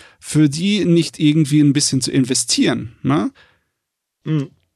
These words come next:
Speaker 1: Ich meine, sie könnten sich's leisten, sie, äh, aber, ne, die Frage ist, machen sie's? Das wird dann wahrscheinlich wirklich eine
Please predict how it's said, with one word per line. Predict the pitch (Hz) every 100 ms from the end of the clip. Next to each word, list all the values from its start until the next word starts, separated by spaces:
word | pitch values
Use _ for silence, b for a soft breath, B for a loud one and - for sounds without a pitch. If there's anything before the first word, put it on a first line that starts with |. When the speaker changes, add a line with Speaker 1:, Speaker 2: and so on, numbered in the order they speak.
| _ _ -
Speaker 1:
Ich | 139
meine, | 147 143
sie | 127
könnten | 127 220 - 131
sich's | 120 139 -
leisten, | 156 151 - - 113 120
sie, | 127 131
äh, | 123 123 123
aber, | 110 123 120 123 120 123 -
ne, | 143 151
die | 127
Frage | - 139 135
ist, | 123
machen | 131 127 123
sie's? | 123 117 - -
Das | 135 131 120 120 - - - -
wird | 139 143
dann | 131 127
wahrscheinlich | 120 127 131 123 - _ _ -
wirklich | - 143 139 - 190 -
eine | -